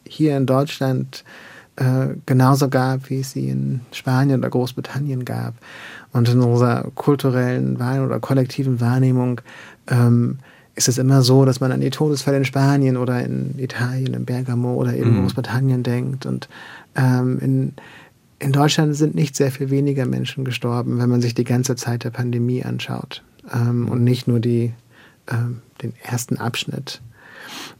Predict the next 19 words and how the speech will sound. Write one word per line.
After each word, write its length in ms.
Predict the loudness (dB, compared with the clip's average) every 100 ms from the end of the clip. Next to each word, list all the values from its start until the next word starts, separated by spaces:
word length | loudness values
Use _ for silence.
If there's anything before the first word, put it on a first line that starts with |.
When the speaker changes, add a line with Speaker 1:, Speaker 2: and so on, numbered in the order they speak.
| -4
Speaker 1:
Ähm, 320 | 2 6 4 2 _ _ _ _ _ -20 _ -20 -18 0
und, 460 | 6 6 4 -4 -4
ähm, 260 | 0 0 -2 -4
es 160 | -2
gibt 340 | -2 -4 -10 -4
keinen, 920 | 4 6 8 6 4 0 -4 -10 -4
ja, 340 | 0 2 0
Ort 320 | 2 4 4 4
der 100 | 2
Erinnerung, 580 | 2 0 0 -4 -8 -10 -18 -14 -4
äh, 300 | -2 -2 -6
für 180 | -6
diese 280 | -2 -2 -4
Toten. 600 | -8 -8 -8 -6 -6 -4 -4
Es 100 | -6
gibt 120 | -4
keinen, 540 | 0 2 4 2 0 -4 -20 -20 -20 _
äh, 380 | 0 2 2 0 -8 -16 -14 -4
ja, 400 | -2 -2 -4